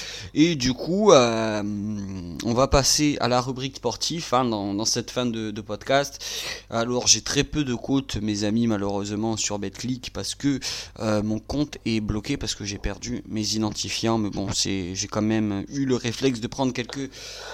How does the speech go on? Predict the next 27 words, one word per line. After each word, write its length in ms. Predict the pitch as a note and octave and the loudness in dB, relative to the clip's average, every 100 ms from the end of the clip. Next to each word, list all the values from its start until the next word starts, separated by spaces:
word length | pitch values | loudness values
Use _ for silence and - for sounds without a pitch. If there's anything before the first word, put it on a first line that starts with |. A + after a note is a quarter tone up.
| - | -10
screenshots 680 | - - F#3+ F3 E3+ D#3+ - - | -10 -6 -4 -4 -4 -6 -6 -2
avant 300 | A#2 B2 B2+ | 0 2 2
de 100 | A#2 | 4
me 140 | A#2 | 2
faire 200 | - A#2 | 2 2
bloquer 540 | A2+ A2+ G#2 - A2+ - B2 - | 2 2 0 0 -2 -2 -8 -6
le 180 | A2+ A2 | 0 0
compte, 460 | - B2 C3 A#2 A2 | 2 2 4 2 2
euh, 340 | G#2 G2+ G2 | 2 2 -2
bêtement. 480 | F#2+ G2+ A2+ B2+ C#3+ - - - - - | -2 -2 4 4 4 0 -6 -6 -6 0
Euh, 420 | A2+ G#2+ G#2+ G#2+ - | 2 4 4 2 8
alors, 540 | D#3+ E3+ D#3 A#2+ A#2 | 8 10 8 8 4
la, 340 | A#2+ A#2+ A#2 | 4 6 4
la 180 | A#2+ C3 | 4 2
Lazio 420 | C#3 E3 C#3 A#2+ - | 4 4 2 0 0
est 100 | A#2+ | 0
cotée 560 | - C3 - C#3+ C#3+ - | 0 0 2 4 4 2
à, 300 | A2 G#2 A2 | 2 4 2
à 160 | - C3+ | 2 2
un 100 | C#3 | 2
trente-neuf, 840 | - D3 C#3 - C#3 D3 - - G2+ - - - - | 0 0 2 4 4 4 2 -2 -4 -4 -8 -8 -2
euh, 280 | A2+ G#2 G#2 | 0 0 -2
pour 240 | A2 A2 | 0 2
la 80 | A2 | 2
victoire, 460 | A#2 - D#3 D3+ - | -2 0 2 2 0
un 200 | A#2 C3+ | 0 2
quatre, 440 | - C#3 - - | 2 -2 -2 -8